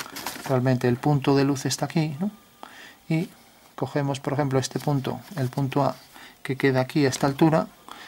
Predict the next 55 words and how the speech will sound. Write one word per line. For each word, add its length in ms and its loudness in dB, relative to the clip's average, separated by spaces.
entonces 360 2
tenemos 420 4
que 140 4
esto 320 2
intercepta 720 0
aquí. 240 -4
Entonces 300 0
hacemos 440 2
esto, 260 2
levantamos 560 4
una 120 4
vertical, 420 0
la 80 -2
sombra 360 -2
cae 180 -2
aquí. 140 -14
O 80 -4
sea 180 2
que 200 4
la 120 4
sombra 320 4
del 140 2
punto 360 0
A, 80 4
en 100 2
vez 100 0
de 80 0
venir 260 0
aquí, 240 -4
va 100 0
a 40 2
venir 280 0
aquí. 180 -10
Conste 320 0
que 240 4
A 180 6
no 340 4
es 140 0
un 80 2
punto 280 0
que 60 -2
exista, 380 0
pero 160 -2
bueno, 200 2
el 80 -6
cuadrilátero 580 0
se 160 -2
va 100 4
a 20 2
desplazar 520 -4
hacia 220 -4
aquí, 200 -10
ese 240 -6
vértice, 500 -8
¿no? 80 -8